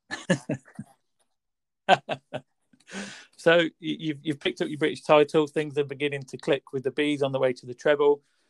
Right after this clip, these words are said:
and then Cardiff. Um, I mean, I, I'm, me and my brother have always been in the bad books with my dad because we,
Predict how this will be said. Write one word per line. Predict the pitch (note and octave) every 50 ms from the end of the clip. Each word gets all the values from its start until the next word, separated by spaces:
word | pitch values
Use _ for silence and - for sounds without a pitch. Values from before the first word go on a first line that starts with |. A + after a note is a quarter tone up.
| _ _ _ _ -
and | D#3 C#3+ D3 C#3+
then | D3 C#3+ C#3+ C#3+ C#3+ C#3+ - - _ _ _ _ _ _ _ -
Cardiff. | - E3+ D#3 D3 C#3+ B2 A2+ - - _ _ _ _ - D3+
Um, | C3+ B2+ C3 B2+ B2+ B2+ B2+ B2+ B2+ B2+ - _ -
I | - B2
mean, | B2+ C3 C3+
I, | C#3+ C#3 -
I'm, | D3+ D3+ D#3 D3+ - C#3
me | D3 D3+ D#3+
and | D#3+ D3
my | C#3
brother | C3+ C#3+ C#3+ C3+ C3+ C3
have | B2+ C3+
always | C#3+ C#3+ C#3
been | C3 C#3+ C3+ C3+
in | C3
the | C3
bad | B2 C#3+ C3+ C3 -
books | - C3 - - -
with | C3+
my | B2 B2
dad | - C#3 C#3+ D3 C#3+ - -
because | C3+ - - B2 A2+ B2
we, | C3 B2+ B2 A#2+